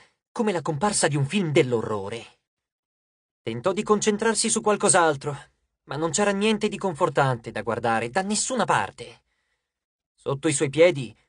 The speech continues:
il terreno scintillava di un rivoltante colore purpureo, attraversato da una rete intricata di vene pulsanti. Nella tenue luce rossa delle nubi di sangue, Annabeth sembrava uno zombie appena risuscitato.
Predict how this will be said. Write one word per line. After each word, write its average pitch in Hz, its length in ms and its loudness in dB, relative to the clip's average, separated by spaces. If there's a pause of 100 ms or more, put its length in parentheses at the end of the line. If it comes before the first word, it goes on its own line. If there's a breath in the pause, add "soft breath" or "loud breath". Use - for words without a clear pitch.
(200)
il 190 120 -8
terreno 196 360 -2
scintillava 170 560 0
di 151 80 -4
un 175 100 -4
rivoltante 170 580 -2
colore 185 300 -4
purpureo, 143 800 -4
attraversato 135 640 -2
da 120 120 -2
una 117 100 -4
rete 135 220 -4
intricata 135 480 0
di 127 120 -10
vene 156 200 -2
pulsanti. 131 680 -4 (1080)
Nella 104 340 -4
tenue 208 400 2
luce 180 260 -2
rossa 196 300 0
delle 175 240 0
nubi 190 220 -2
di 151 80 -6
sangue, 110 580 -6 (640)
Annabeth 180 640 -2 (160)
sembrava 107 420 -4
uno 151 180 0
zombie 185 300 0
appena 202 320 -4
risuscitato. 139 1000 -4